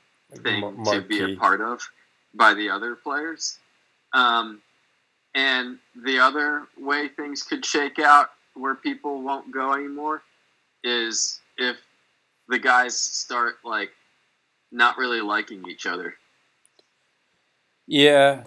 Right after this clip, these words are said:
Speaker 1: so I've got a few takes. One is that I think it's kind of lame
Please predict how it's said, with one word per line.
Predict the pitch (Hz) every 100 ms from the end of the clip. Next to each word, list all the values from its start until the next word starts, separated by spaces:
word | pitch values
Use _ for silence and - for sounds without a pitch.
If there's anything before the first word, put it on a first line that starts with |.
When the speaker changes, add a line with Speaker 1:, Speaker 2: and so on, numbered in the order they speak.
| -
Speaker 1:
so | - 170 156 156 156 160 - _ _ _ -
I've | 160 165 175
got | 202 185
a |
few | 165 147 143
takes. | 143 127 123 123 -
One | 139 135 151 170
is | 170
that | 175 160
I | 147
think | 143 139
it's | 131 -
kind | 147 123
of | 113
lame | 107 104 113 123 131